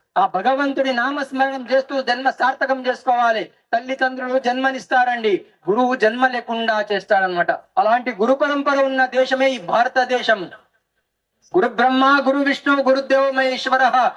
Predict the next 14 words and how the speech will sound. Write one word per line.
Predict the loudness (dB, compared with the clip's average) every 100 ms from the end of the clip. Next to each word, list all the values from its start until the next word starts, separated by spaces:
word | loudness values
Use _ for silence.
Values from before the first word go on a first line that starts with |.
| -6 -2
గురు | 0 2
సాక్షాత్ | 0 0 0 0 0 0
పరబ్రహ్మ | -2 -2 -4 0 0 0 0
తస్మై | -2 -2 -4
శ్రీ | -4 -6 0
గురవే | 2 2 0 -2
నమః | 0
అన్నాడు. | 0 2 2 2 -2 -4 _ _ -2
భగవంతుడు | 0 0 -2 -2 2
రెండు | 2 0 -2
రూపాల్లో | 0 2 2 -2
ఉంటాడండి, | 0 0 0 -6
చర | -14 _ -6 0 2 2 -2 -4
అచర. | -2 0 0